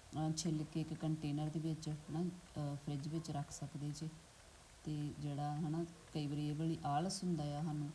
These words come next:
ਕਿ, ਹੈ ਨਾ, ਕਿੱਥੇ ਸੰਤਰਾ ਛਿੱਲੀਏ, ਮਤਲਬ ਕਿ ਸਾਰੀਆਂ ਚੀਜ਼ਾਂ ਨੂੰ ਆਪਾਂ ਮਟੀਰੀਅਲ ਕਿੱਥੇ ਛਿੱਲ ਕੇ, ਛਿੱਲ ਕੇ ਖਿਲਾਰੀਏ।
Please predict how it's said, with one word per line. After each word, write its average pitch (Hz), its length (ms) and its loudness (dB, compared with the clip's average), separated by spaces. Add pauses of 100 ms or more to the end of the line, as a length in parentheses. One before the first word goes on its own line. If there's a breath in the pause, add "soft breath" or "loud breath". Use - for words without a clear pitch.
(480 loud breath)
ਕਿ, 156 220 2
ਹੈ 165 100 4
ਨਾ, 156 120 2
ਕਿੱਥੇ 156 380 -2
ਸੰਤਰਾ 151 560 0 (360)
ਛਿੱਲੀਏ, 156 600 0 (200)
ਮਤਲਬ 147 340 0
ਕਿ 156 80 2
ਸਾਰੀਆਂ 156 280 2
ਚੀਜ਼ਾਂ 151 300 0
ਨੂੰ 147 80 2
ਆਪਾਂ 147 200 -2
ਮਟੀਰੀਅਲ 151 440 0
ਕਿੱਥੇ 156 260 -2
ਛਿੱਲ 151 240 0
ਕੇ, 156 160 -2
ਛਿੱਲ 156 240 -2
ਕੇ 151 100 0
ਖਿਲਾਰੀਏ। 165 600 4